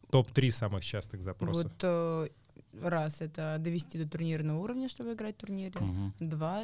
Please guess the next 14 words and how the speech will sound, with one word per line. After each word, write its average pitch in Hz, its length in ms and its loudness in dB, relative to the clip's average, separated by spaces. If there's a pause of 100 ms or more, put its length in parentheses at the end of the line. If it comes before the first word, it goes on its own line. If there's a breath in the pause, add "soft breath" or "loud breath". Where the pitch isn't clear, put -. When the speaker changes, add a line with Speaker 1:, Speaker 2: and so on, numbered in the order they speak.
Speaker 2:
это 165 840 -2
просто 190 380 -4
хочу 180 440 -6 (220)
научиться 151 480 -2
играть 160 220 -4
в - 20 -20
теннис 170 380 -10 (160)
для 160 120 -2
себя. 156 300 -4 (840 soft breath)
Speaker 1:
Турниры 131 680 10
именно 113 760 6
любительские 135 580 0
или 104 60 0
профессиональные? 92 720 0